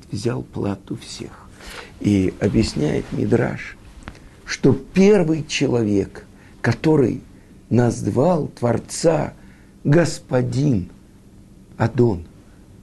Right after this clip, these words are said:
это был Авраам. И <clears throat> объясняет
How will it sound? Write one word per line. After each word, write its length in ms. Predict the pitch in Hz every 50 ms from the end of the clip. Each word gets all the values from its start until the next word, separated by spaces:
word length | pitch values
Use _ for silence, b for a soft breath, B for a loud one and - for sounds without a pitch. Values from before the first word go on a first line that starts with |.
| - - -
это 160 | - - -
был 300 | - 107 107 107 107 - 135 - - - - -
Авраам. 380 | - 98 107 - 90 - - - - - - - - - - - - - - - - - - - - - - - - - - - - - - - - - - -
И 420 | - - 104 95 92 90 90 - B B B B B B B B B B B B B B B B B B B
<clears throat> 1000 | B - - - - 247 254 - - - - - 269 226 156 127 113 - - -
объясняет 760 | - 139 131 135 143 135 - 175 185 185 170 151 127 - -